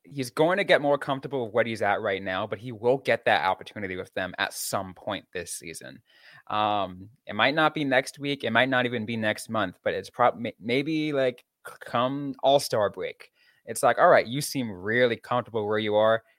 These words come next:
Let's try you with the top dogs and see <laughs> where we, and see how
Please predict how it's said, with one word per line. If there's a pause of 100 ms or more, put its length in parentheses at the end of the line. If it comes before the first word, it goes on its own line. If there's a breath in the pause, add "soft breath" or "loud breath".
(100)
Let's
try
you
with
the
top
dogs
and
see
<laughs>
where
we, (300 loud breath)
and
see
how